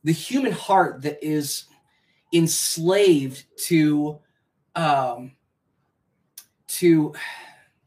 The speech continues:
to desires that are contrary to, to, to, to God, that, that, um, that, um, well,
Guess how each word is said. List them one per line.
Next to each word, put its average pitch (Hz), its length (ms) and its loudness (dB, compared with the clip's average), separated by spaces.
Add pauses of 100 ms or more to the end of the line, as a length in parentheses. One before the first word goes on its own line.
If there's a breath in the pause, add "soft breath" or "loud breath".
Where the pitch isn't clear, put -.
(1300)
to 190 120 -2
desires 165 760 2
that 151 120 -4
are 143 100 -4
contrary 170 880 -2
to, 135 200 -10 (120)
to, 135 380 -4 (120)
to, 139 220 -8 (120)
to 147 100 -6
God, 123 540 -2
that, 123 180 -14
that, 127 180 -6 (580 soft breath)
um, 131 500 -6 (1160)
that, 143 300 -4 (420 soft breath)
um, - 400 -10 (1600 loud breath)
well, 175 260 4